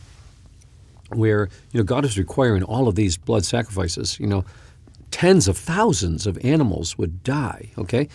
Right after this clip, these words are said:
So you would think that in that bloody scene, literally in, in Jerusalem, the blood would go, it, where Jesus was in the, um, you know, from Gethsemane, that whole area, Gethsemane.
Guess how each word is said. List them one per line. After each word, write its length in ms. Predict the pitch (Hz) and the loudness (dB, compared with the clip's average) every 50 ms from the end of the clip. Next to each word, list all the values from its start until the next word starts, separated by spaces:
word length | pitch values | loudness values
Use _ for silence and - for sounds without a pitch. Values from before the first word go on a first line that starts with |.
| - - - - | -14 -20 -18 -4
So 140 | - - | 0 2
you 140 | 139 151 226 | 4 4 6
would 120 | 330 320 - | 4 4 4
think 300 | - - 156 135 - - | 4 4 4 4 4 2
that 140 | 123 104 | 0 2
in 100 | 104 101 | 2 2
that 220 | 113 123 107 98 90 | 2 0 0 0 0
bloody 320 | 110 123 135 143 147 127 | 4 4 6 6 6 6
scene, 420 | 107 - - 135 113 95 85 82 - - - - - - - | 4 4 2 2 2 2 0 -2 -4 -8 -14 -20 -20 -6 -2
literally 480 | 127 135 180 202 214 196 160 120 113 123 | 2 4 6 6 6 6 6 6 6 6
in, 180 | 123 123 117 - | 4 4 4 2
in 160 | 127 123 113 104 | 2 2 2 2
Jerusalem, 640 | - - 123 160 220 - - - 104 92 85 87 - - - - - - - - | 2 4 4 6 6 4 2 0 0 0 0 -2 -4 -8 -16 -20 -20 -20 -10 -6
the 80 | - 117 | -4 -2
blood 360 | 98 123 160 196 226 220 156 | 2 4 4 4 4 4 4
would 280 | 123 113 107 95 87 | 2 2 2 2 2
go, 320 | 87 127 127 123 123 - - - - - | 2 4 6 6 4 4 0 -8 -6 -2
it, 320 | 127 120 - - - - - - - - - - - | -2 -2 -2 -4 -14 -16 -16 -18 -20 -20 -20 -12 -4
where 160 | - 117 120 117 | 0 0 2 2
Jesus 400 | 104 135 202 220 220 208 - - | 2 0 0 0 0 -2 0 2
was 380 | 139 123 110 107 101 92 - - - - - | 2 4 4 4 4 2 0 -4 -8 -10 -6
in 260 | 107 101 98 98 98 | -2 -2 0 0 2
the, 260 | 95 95 90 90 90 | 2 2 2 2 0
um, 280 | 87 87 85 85 85 87 - - - - - - - - - - | 0 0 0 -2 -2 -4 -6 -12 -20 -18 -14 -14 -14 -14 -16 -12
you 100 | - 92 | -8 -6
know, 140 | 98 92 87 82 - | -4 -4 -6 -6 -6
from 320 | - - 107 101 98 98 - - - | -4 -2 -2 0 -2 -2 -4 -4 -2
Gethsemane, 680 | 120 113 110 - - 139 127 127 110 98 90 87 87 | 0 0 2 2 4 4 4 4 4 2 0 0 0
that 140 | 92 107 98 | 0 0 0
whole 220 | - 123 113 101 - | 0 0 0 0 2
area, 340 | 101 101 101 104 101 98 98 | 0 2 2 4 4 2 2
Gethsemane. 600 | 90 101 92 - - - 110 104 110 110 113 113 | 0 -2 -4 -2 0 0 0 2 2 2 0 -2